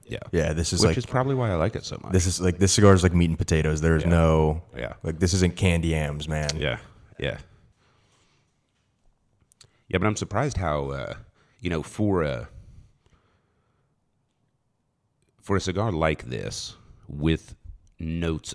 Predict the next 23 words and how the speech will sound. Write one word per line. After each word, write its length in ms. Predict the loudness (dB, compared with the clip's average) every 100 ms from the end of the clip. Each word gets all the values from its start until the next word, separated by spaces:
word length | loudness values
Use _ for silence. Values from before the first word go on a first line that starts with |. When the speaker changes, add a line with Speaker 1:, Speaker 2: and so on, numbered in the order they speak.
| -8
Speaker 1:
of 480 | -4 -4 -6 -12 -18 -18 -20 _ _
primarily, 560 | -4 -4 -2 -4 -4 -6
like, 300 | -6 -10 -12 -20 _ _ _ _ -2
earth 460 | 0 -2 -8 -16 -18 _ _ _ _ _ -10
and 500 | -8 -8 -8 -8 -10 -14 _ _ _ _ _ _ _ _ _ _ _ _ _ _ _ _ _ _
pepper 360 | -6 -4 -4 -6
and 120 | -10
spice 600 | -10 -4 -4 -4 -8 -12 -16 _ _ _ _ _ _
and 240 | -10 -8
nuts, 420 | -6 -6 -8 -10 -10 _ _ _ _ _ _ _ _ _ _ _ _ _ _ _ _ _ _ _ _ -6
it's 120 | -6
very 360 | -2 0 0 -2
smooth 600 | -8 -6 -4 -2 -4 -8 -18 -20 _
and, 100 | -12
like, 160 | -12 -10
they 100 | -12
fit 280 | -8 -8 -6
together 280 | -8 -6
really 360 | -8 -8 -10 -10
well. 320 | -10 -10 -12 -2
Speaker 2:
That's 160 | 2
the 80 | 2
thing, 320 | 4 4 2